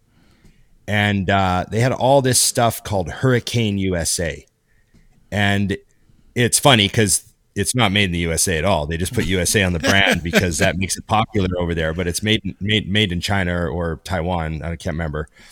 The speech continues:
Speaker 2: Huh.
Speaker 1: But it was the best copy of Hammer I've ever used. Like, it, they had everything. It felt identical. Like, they properly copied it, I guess.
Speaker 2: Yeah.
Speaker 1: Um, and it seemed like it was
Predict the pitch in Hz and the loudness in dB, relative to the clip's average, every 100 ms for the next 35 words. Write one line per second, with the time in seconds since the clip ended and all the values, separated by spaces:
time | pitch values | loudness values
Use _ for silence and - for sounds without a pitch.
0 | - - 90 - 110 - - _ - - | -12 -8 -6 4 4 4 0 _ -20 0
1 | 143 131 156 - _ 101 95 92 73 117 | 2 6 4 4 _ -10 -4 -4 4 6
2 | 127 - - - - 113 104 101 87 - | 6 4 0 -4 2 2 2 -2 -2 -2
3 | 110 101 95 85 82 87 80 85 80 73 | 0 2 0 -2 -2 -4 -2 -2 -2 -2
4 | 82 - 92 95 95 107 101 98 101 - | -6 -6 -8 -4 -2 0 0 0 -2 0
5 | 92 92 - 120 98 98 80 82 78 - | -2 -2 -2 -2 0 -2 -4 -6 -6 -8
6 | 76 78 - 82 - - 95 - 85 85 | -8 -8 -6 -10 -8 -2 -2 -2 -6 -6
7 | 76 73 _ _ _ _ - 90 85 98 | -8 -10 _ _ _ _ -2 -2 0 2
8 | 107 - _ - 117 95 117 101 - - | 2 2 _ 0 2 4 4 4 2 -4
9 | - - - - - _ - 123 123 117 | -18 -16 -16 -18 -20 _ 4 4 6 0
10 | - 123 143 120 - 185 175 147 165 131 | -2 2 2 4 4 6 6 6 4 2